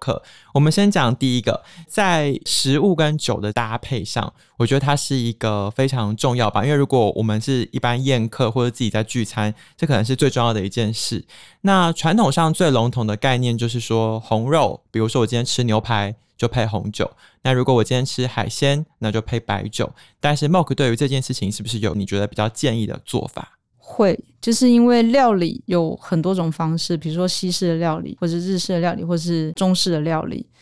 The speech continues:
Speaker 2: 那其实以我们那么多的经验之下，我们会发现其实干扰最多的反而不一定是食材本身，反而是你在烹调的过程，你加入了什么酱汁。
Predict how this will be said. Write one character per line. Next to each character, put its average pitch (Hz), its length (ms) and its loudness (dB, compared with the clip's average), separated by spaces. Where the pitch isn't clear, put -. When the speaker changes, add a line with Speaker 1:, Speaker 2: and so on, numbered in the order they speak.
Speaker 2:
那 233 140 4
其 196 140 -2
实 175 400 -2
以 165 300 0
我 170 120 0
们 170 280 0
那 208 80 2
么 190 160 4
多 170 580 0
的 175 100 2
经 185 240 2
验 185 160 2
之 175 200 -2
下， 185 120 0
我 160 80 2
们 160 100 2
会 185 80 2
发 180 220 0
现 175 200 0
其 175 120 -2
实 165 160 -2
干 214 220 0
扰 180 160 2
最 180 180 -2
多 165 240 -2
的 160 200 0
反 156 220 -2
而 156 160 -2
不 233 100 2
一 214 60 4
定 196 180 2
是 175 320 0
食 - 220 -2
材 170 180 4
本 165 200 -2
身， 165 340 -4
反 170 160 0
而 170 80 2
是 202 140 0
你 170 120 2
在 185 140 0
烹 190 240 -2
调 180 100 2
的 156 80 -2
过 165 240 0
程， 156 220 0
你 151 100 0
加 170 200 0
入 180 120 0
了 165 60 0
什 160 160 -4
么 151 140 -2
酱 156 280 -2
汁。 156 380 -6